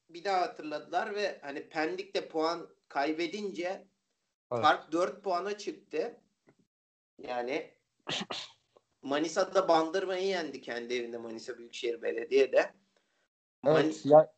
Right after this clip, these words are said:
Speaker 2: şey, hem Manisa maçıyla alakalı şunu diyeceğim. Ee, Manisa maçının ben şeyini, özetini izledim. Özellikle hani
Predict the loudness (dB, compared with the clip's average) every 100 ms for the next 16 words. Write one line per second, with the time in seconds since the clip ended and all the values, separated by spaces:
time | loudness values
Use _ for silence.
0 | _ _ -6 2 4 4 2 2 0 0
1 | 0 2 2 4 4 4 2 -2 -6 -4
2 | -4 -4 -4 -2 -2 -2 _ _ _ _
3 | _ _ 2 2 2 -2 -2 0 0 0
4 | 0 -2 -2 2 2 2 -4 _ -12 -4
5 | 0 0 0 -2 -4 -4 -4 -4 -4 -4
6 | -4 -4 _ _ _ _ _ _ _ _
7 | -4 2 6 6 4 2 2 4 0